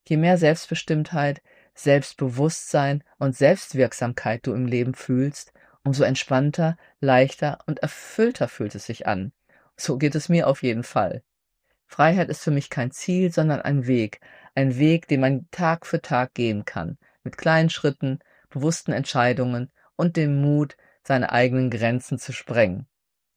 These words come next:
Vor allem ist es aber auch wieder ein innerer Zustand, eine Haltung, die letztendlich unsere Entscheidungen, unsere Ausstrahlung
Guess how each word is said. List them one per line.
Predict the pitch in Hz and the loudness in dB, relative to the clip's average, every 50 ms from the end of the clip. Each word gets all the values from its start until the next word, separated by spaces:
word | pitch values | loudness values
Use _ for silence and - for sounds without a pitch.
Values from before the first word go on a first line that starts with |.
| _ _ | _ _
Vor | - 175 - | 0 2 4
allem | 185 196 196 190 | 4 4 2 2
ist | 131 165 - 165 | 0 -2 -4 -4
es | 170 - | -2 0
aber | 127 139 143 - - | 2 4 4 4 4
auch | - 135 139 147 190 - _ - - - _ | 6 6 6 4 4 -2 _ -20 -20 -12 _
wieder | - 151 143 139 - | -2 0 2 2 2
ein | 127 135 - | 2 -2 -2
innerer | - - 139 143 139 127 120 120 | -2 0 2 2 4 2 2 0
Zustand, | - - 165 147 - - - 139 135 139 139 135 - - - | -2 -4 -6 -6 -4 -2 0 0 0 0 -4 -6 -10 -10 -6
eine | - 123 123 113 120 | -4 -4 -4 -2 -2
Haltung, | 135 135 135 135 135 - 143 135 131 131 - _ _ _ - | 2 2 2 2 0 0 -2 -2 -2 -2 -6 _ _ _ -2
die | 160 135 | 0 4
letztendlich | 135 127 - - - 123 139 147 - - 147 147 143 - - | 4 4 2 2 0 0 0 0 0 -2 -4 -4 -4 -4 -4
unsere | 135 123 117 - | -4 -2 -2 -2
Entscheidungen, | 127 123 - 143 131 135 139 135 143 139 139 135 139 139 | -2 -2 -2 0 2 2 2 2 0 0 0 -2 -2 -4
unsere | - - 131 127 - - - - | -6 -6 -8 -6 -6 -6 -2 0
Ausstrahlung | 127 135 143 - - - - 131 127 123 127 127 127 127 127 | 0 0 0 -2 -6 -6 -2 0 0 0 0 0 -2 -4 -6